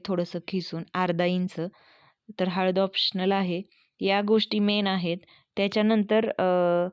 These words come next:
अ, तुम्हाला काही महत्त्वाची गोष्ट, सगळ्यात महत्त्वाची गोष्ट म्हटली तरी चालेल, ते म्हणजे आपल्याला आपण रव्यामध्ये पाणी किती वापरतो उपीट करताना.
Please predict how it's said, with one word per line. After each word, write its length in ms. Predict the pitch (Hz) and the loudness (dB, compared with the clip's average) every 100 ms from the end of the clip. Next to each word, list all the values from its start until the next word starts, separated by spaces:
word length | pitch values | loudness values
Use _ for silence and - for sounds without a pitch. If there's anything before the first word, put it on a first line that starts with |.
| - _ _ - | -8 _ _ -6
अ, 120 | 185 175 | -4 -4
तुम्हाला 260 | 196 196 202 | -2 0 0
काही 420 | 196 214 208 220 - - | 2 2 2 0 -6 -6
महत्त्वाची 640 | 190 214 214 208 202 208 | 2 4 4 2 -2 -2
गोष्ट, 340 | 190 202 - 196 | 0 0 0 -4
सगळ्यात 640 | 208 - 220 196 254 254 | -4 -4 -2 2 2 2
महत्त्वाची 420 | 262 220 202 190 | 0 0 -2 -2
गोष्ट 260 | 185 196 185 | -4 -4 -2
म्हटली 280 | 196 180 170 | -2 -2 -4
तरी 120 | 180 | -4
चालेल, 440 | 185 190 170 165 170 | -2 -2 -2 -4 -2
ते 80 | 180 | -2
म्हणजे 380 | 190 185 175 214 - - - | 0 0 -2 -4 -10 -20 -10
आपल्याला 400 | - 190 196 196 | -6 0 4 4
आपण 300 | 196 196 208 202 | 2 0 0 2
रव्यामध्ये 440 | 196 190 190 202 | 2 2 2 0
पाणी 360 | 208 226 202 196 | 0 0 2 0
किती 200 | 202 196 | -2 -2
वापरतो 440 | 180 165 156 151 | -2 -2 -4 -4
उपीट 300 | 170 - 190 | -6 -2 -4
करताना. 440 | - 180 151 147 | -2 -4 -2 -8